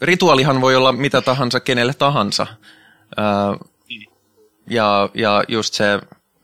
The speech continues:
Speaker 1: niin kun, kaikkein arkisin asia voi olla sinulle rituaali, jos sen sellaiseksi
Speaker 2: Niin.
Speaker 1: miellet.
Speaker 2: Kyllä.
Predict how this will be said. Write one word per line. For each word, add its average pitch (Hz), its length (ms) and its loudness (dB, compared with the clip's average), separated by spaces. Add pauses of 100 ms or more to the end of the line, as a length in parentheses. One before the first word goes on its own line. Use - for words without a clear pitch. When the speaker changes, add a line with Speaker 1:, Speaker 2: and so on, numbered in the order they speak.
Speaker 1:
niin 107 260 -6
kun, 104 300 -4 (1080)
kaikkein 117 480 0
arkisin 107 500 -2
asia 101 320 -4
voi 107 180 -2
olla - 380 -4 (540)
sinulle 101 380 -4
rituaali, - 600 -6 (500)
jos 117 140 -2
sen 160 140 0
sellaiseksi 156 380 -4
Speaker 2:
Niin. 165 160 -2
Speaker 1:
miellet. - 280 -10 (840)
Speaker 2:
Kyllä. 107 280 -4